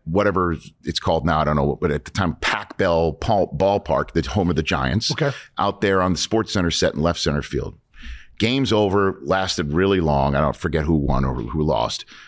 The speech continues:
Speaker 1: But all I know is that we're going live on SportsCenter from there, ten o'clock at night, one A M Eastern. Gonna do the highlight.
Speaker 2: Okay.
Speaker 1: Hadn't seen it yet.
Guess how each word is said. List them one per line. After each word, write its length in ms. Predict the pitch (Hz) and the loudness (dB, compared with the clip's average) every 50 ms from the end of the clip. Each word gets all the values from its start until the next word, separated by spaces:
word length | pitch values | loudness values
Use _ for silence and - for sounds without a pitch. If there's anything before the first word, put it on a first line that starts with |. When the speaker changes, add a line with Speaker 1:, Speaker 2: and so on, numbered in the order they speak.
| - _ - | -20 _ -8
Speaker 1:
But 240 | 76 78 90 85 | -2 0 0 0
all 220 | - - 107 110 113 | 2 0 2 2 2
I 80 | 117 | 2
know 200 | 110 104 101 95 | 2 2 4 4
is 140 | 90 90 - | 2 2 2
that 220 | - 90 87 - - | 2 0 0 0 0
we're 100 | 87 92 | 0 0
going 420 | 80 76 104 98 104 110 117 113 104 | 0 0 0 0 0 2 2 2 2
live 540 | 95 82 73 69 69 76 76 80 - - - - - - _ _ _ _ _ - - | 2 2 2 2 0 0 -2 -4 -6 -12 -16 -20 -20 -20 _ _ _ _ _ -4 0
on 440 | 90 87 85 82 80 80 78 76 | 0 2 2 2 2 2 2 0
SportsCenter 880 | - - - - - - 95 101 - - - 85 76 71 71 76 78 82 - _ _ _ _ | 0 -2 -4 -4 -2 0 0 0 0 -2 -2 -2 0 0 0 0 0 -2 -4 _ _ _ _
from 320 | - - - 98 98 98 | -14 -6 -2 0 2 2
there, 220 | 92 87 85 85 80 | 2 2 2 2 0
ten 300 | - - - - 101 104 | -2 -4 -4 -2 -2 -2
o'clock 380 | 104 - - 90 87 85 - | -2 0 0 0 0 0 -2
at 80 | - - | -4 -2
night, 180 | 80 80 78 - | -2 -2 -2 -2
one 260 | 52 73 82 87 90 | -2 -2 0 2 2
A 160 | 90 90 85 82 | 2 2 2 2
M 340 | 80 80 85 90 90 98 - _ _ _ _ - _ _ _ - | 2 2 2 0 -2 -4 -10 _ _ _ _ -20 _ _ _ -2
Eastern. 560 | - 185 160 - - - - 57 - - - _ _ _ _ _ _ _ _ _ | -2 0 0 0 -2 -4 -6 -8 -8 -10 -12 _ _ _ _ _ _ _ _ _
Gonna 160 | - 90 78 71 | -4 -4 -2 0
do 160 | 65 104 110 | 0 2 2
the 100 | 117 113 | 2 2
highlight. 440 | 107 120 104 90 69 - 53 53 - | 0 0 -2 -2 -2 -4 -4 -6 -6
Speaker 2:
Okay. 400 | - _ _ _ _ - - - | -10 _ _ _ _ -6 -2 0
Speaker 1:
Hadn't 140 | 76 95 92 | 0 0 0
seen 260 | - - 139 131 113 | 0 0 2 2 0
it 80 | 80 58 | 0 0
yet. 360 | 69 71 65 85 - - _ | -2 0 0 0 -2 -4 _